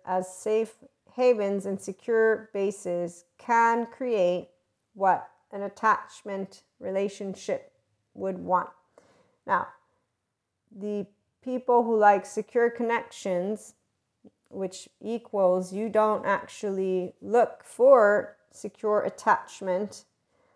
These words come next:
you still will be looking for a specific level of consistency, because your secure connections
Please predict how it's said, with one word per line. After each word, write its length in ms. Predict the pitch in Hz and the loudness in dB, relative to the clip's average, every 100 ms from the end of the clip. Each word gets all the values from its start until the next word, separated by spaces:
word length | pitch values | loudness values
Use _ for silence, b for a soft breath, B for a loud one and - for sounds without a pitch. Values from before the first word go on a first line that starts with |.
| _ _ | _ _
you 140 | 220 214 | -12 -12
still 680 | - - 285 269 262 254 - | -10 4 8 10 8 4 0
will 180 | 208 208 | -2 -2
be 200 | 208 214 | -2 -2
looking 400 | 202 226 214 196 | -2 0 -2 -6
for 240 | - 185 | -6 -6
a 80 | - | -6
specific 540 | 180 - 180 185 196 | -10 -16 -12 -8 -6
level 280 | 180 170 175 | -2 -2 0
of 200 | 165 165 | -2 -6
consistency, 720 | - 175 - 202 - 175 - | -12 -12 -8 -10 -10 -16 -14
because 340 | 165 180 190 185 | -14 -12 -10 -8
your 100 | 185 | -8
secure 440 | 185 220 - 311 | -6 -10 -6 -6
connections 880 | - 214 220 - - 190 185 180 | -4 -4 -4 -8 -6 -4 -4 -8